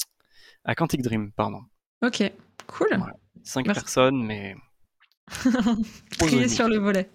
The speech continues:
Speaker 1: C'est ça. <laughs>
Speaker 2: Et puis de la, de la variété, euh, comme, euh, ce qui, ce qui s'imprime depuis les derniers épisodes avec, euh, du développement, et c'est comme ça que j'ai eu ton, ton contact, euh,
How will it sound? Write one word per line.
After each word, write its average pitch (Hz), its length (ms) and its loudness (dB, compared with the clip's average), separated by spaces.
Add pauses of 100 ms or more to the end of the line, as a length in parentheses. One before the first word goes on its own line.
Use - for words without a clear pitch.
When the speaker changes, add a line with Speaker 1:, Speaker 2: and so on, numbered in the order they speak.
(240)
Speaker 1:
C'est - 120 2
ça. 120 280 -2
<laughs> - 1120 -2
Speaker 2:
Et 226 80 2
puis 240 180 2
de 208 60 2
la, 220 240 4
de 196 60 -2
la 220 100 4
variété, 226 640 4
euh, 185 580 4
comme, 208 260 2
euh, 180 280 4
ce - 140 -2
qui, 175 560 4
ce - 100 -2
qui 196 100 2
s'imprime 208 480 2
depuis 190 300 2
les 190 100 4
derniers 185 380 2
épisodes 190 400 2
avec, 175 320 0
euh, 170 180 0 (360)
du 185 120 4
développement, 196 640 2
et 170 140 2
c'est 160 220 0
comme 175 260 -2
ça 190 180 0
que 185 140 0
j'ai 170 160 2
eu 165 80 0
ton, 165 280 2
ton 170 160 0
contact, 180 440 0
euh, 160 260 0